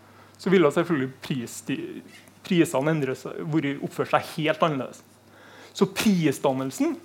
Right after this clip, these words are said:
henger veldig stor grad sammen med hva de som selger nyboliger er villige til å selge boligene for. Det er hovedeffekten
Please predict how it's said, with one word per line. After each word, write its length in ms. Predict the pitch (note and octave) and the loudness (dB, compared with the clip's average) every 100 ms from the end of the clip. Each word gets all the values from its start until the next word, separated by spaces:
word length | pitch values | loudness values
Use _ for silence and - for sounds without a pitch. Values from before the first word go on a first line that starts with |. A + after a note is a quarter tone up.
| - - - - - - - - - - _ - - - | -20 -20 -20 -20 -20 -20 -20 -20 -20 -20 _ -20 -6 4
henger 360 | F#3 F#3+ F#3 E3 | 6 8 6 12
veldig 680 | F#3 F3+ F3 C#3 B2+ B2 F3+ | 12 12 8 4 0 6 6
stor 180 | F3+ F3+ | 8 8
grad 220 | F3+ G#3+ G#3 | 12 12 12
sammen 400 | F3+ D3+ A#3 C4+ - - | 10 12 10 8 -2 -10
med 440 | D#3+ E3 E3 E3 - - - - - - - - - - - - - - | 0 4 10 8 8 -12 -20 -20 -20 -20 -20 -20 -20 -20 -20 -20 -16 2
hva 200 | D#3+ D#3 D3+ C#3 | 12 12 12 8
de 240 | D3 C#3+ | 6 6
som 100 | C#3 D3+ | 4 4
selger 280 | D3+ C#3+ | 6 8
nyboliger 460 | D3+ C#3+ A#2+ A#2 B2+ | 4 -2 -4 2 4
er 140 | C3+ | 4
villige 500 | D3 C#3+ B2 B2 B2+ A#2+ | 2 -4 -6 -4 -4 -4
til 120 | - | -6
å 40 | - | -4
selge 480 | - C3 C3+ C#3 - - - - - - | 6 8 10 6 -2 -20 -20 -20 -18 -6
boligene 340 | D3 B2 A2 | -4 -2 -6
for. 120 | - - - - - - - - _ - | -10 -16 -18 -20 -20 -20 -20 -20 _ -6
Det 60 | D3+ | 0
er 200 | E3 F3 - - - - | 0 0 -6 -18 -18 -2
hovedeffekten 2250 | G#3 G3+ F#3 F3+ E3+ A#2+ B2+ B2+ C3+ - - - - - - - - C#3+ - - - - | 4 6 6 8 8 6 0 0 -4 -12 -20 -20 -20 -20 -20 -16 0 0 0 -4 -4 -8